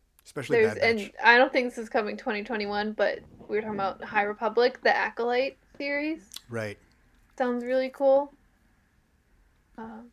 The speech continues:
Speaker 1: It sounds original and a whole new, like, area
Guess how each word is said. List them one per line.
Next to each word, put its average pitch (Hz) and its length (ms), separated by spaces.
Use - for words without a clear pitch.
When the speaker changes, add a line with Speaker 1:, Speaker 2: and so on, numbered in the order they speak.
Speaker 1:
It 127 140
sounds 139 300
original 120 580
and 117 140
a 98 60
whole 117 240
new, 120 220
like, 107 260
area 123 560